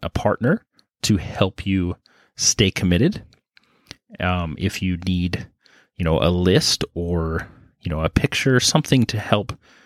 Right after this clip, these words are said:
in that moment to remind you of your commitment, do it. Whatever it is that'll help you, make that part of your plan and your commitment. And then I think just, this can be unsaid,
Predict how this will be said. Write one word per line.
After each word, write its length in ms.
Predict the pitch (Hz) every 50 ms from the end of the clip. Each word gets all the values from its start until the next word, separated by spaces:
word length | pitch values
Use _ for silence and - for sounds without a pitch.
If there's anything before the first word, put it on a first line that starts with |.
| _ _ _ _ _ _ _ -
in 140 | 98 98
that 200 | 107 110 107 71
moment 600 | 76 90 98 120 127 95 82 82 80 - - - -
to 120 | - 98
remind 420 | 90 87 82 90 131 165 135 90 78
you 160 | 78 80 67
of 120 | 69 85
your 100 | 78 78
commitment, 540 | - - - 82 78 - - 87 90 - - _ - - _ _ _ _ _ _ _
do 160 | - 202 233 196
it. 180 | - - - - - - - -
Whatever 320 | - 107 113 160 185 156
it 80 | 135 120
is 140 | 135 139 123
that'll 160 | 127 107 90
help 300 | - - 92 101 - -
you, 180 | 123 127 139 - _ - - - _ _ _ -
make 260 | 95 104 117 - -
that 420 | 123 110 104 104 73 - - - - - _ _ -
part 300 | - - - 107 101 92
of 100 | 87 87
your 120 | 90 90
plan 400 | - - - 95 87 78 69 64 - _ _ _ _ _ _ - - _ _ _
and 160 | - 90 92 87
your 100 | 87 85
commitment. 600 | - - 95 87 - - 73 69 - - - - _ _ _ _ _ _ _ _ _ _ _ _ _ _ _ -
And 120 | 113 131
then 80 | 147 -
I 60 | 156
think 300 | - - 190 196 - -
just, 340 | - 151 147 - - - 98
this 160 | 131 143 -
can 140 | - 139 117
be 140 | 110 101
unsaid, 600 | 101 101 98 92 - - - 101 95 101 127 127